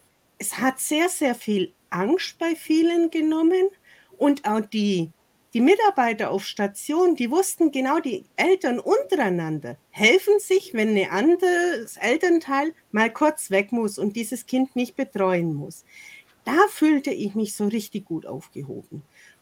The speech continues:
Und sowas stell ich mir einfach schön vor, wenn so unkonventionell, würde ich's jetzt mal sagen,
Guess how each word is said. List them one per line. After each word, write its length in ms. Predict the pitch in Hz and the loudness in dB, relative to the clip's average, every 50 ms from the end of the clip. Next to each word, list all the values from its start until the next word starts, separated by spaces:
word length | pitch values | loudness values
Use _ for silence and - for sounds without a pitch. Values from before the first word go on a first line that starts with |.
| _ _ _ - | _ _ _ -2
Und 240 | 208 208 190 185 | 0 0 0 0
sowas 480 | - - - 247 269 330 320 320 302 - | -2 -4 -2 0 0 2 0 0 0 -2
stell 380 | - - - 202 202 208 196 - | -6 -4 -2 0 0 0 -2 -6
ich 320 | - 233 320 381 - - - | -2 -2 -2 -2 -2 -2 -2
mir 220 | 269 247 190 - | 0 0 0 -2
einfach 480 | - 175 175 175 170 - - 139 143 - | -2 -2 -2 -2 -4 -6 -8 -10 -8 -8
schön 340 | - - - 247 269 330 403 403 | -8 -6 -2 0 2 2 2 0
vor, 380 | - - - 226 226 220 196 185 | -2 -6 -6 -4 -4 -4 -4 -4
wenn 240 | 190 165 160 175 202 | -2 -2 -2 -4 -6
so 580 | - - - - - - 247 262 294 359 370 - 240 240 240 - _ _ _ _ _ _ _ _ _ _ _ _ _ _ _ _ _ _ _ | -10 -12 -12 -8 -4 0 0 2 2 0 -2 -4 -10 -18 -18 -20 _ _ _ _ _ _ _ _ _ _ _ _ _ _ _ _ _ _ _
unkonventionell, 1500 | - 294 320 349 381 523 - - - - - 339 339 339 339 339 349 339 330 339 339 - - 320 311 311 302 302 320 330 | 8 10 12 12 12 10 8 0 -10 -2 2 4 6 6 6 6 4 2 0 0 -2 -4 -4 0 0 2 2 2 0 0
würde 220 | 320 330 330 - 320 | 0 -2 -2 -2 -4
ich's 140 | 320 - | -4 -2
jetzt 260 | - 311 311 - - 320 | -4 -6 -6 -4 -2 -2
mal 160 | 294 294 285 | -2 -2 -4
sagen, 500 | 285 - 269 254 262 269 269 277 277 | -4 -4 -2 -2 -2 -2 -4 -6 -8